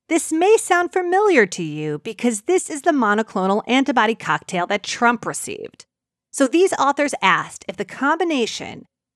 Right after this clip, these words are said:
of imdevimab and casirivimab could prevent hospitalization or death within twenty-nine days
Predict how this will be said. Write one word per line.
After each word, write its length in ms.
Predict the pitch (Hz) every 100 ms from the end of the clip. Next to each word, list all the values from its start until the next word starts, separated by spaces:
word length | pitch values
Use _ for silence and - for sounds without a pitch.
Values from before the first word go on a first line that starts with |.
| -
of 200 | 208 185
imdevimab 920 | 202 202 185 - 240 302 311 320 320 339 -
and 180 | 214 214
casirivimab 1040 | 208 226 220 196 170 233 214 175 151 69 - -
could 240 | 220 185 - _
prevent 460 | - 214 214 247 269
hospitalization 920 | - 262 - 262 294 285 247 214 226
or 80 | 240
death 360 | - 165 160 -
within 240 | 190 190
twenty-nine 520 | 190 185 185 185 175
days 480 | 175 202 175 151 165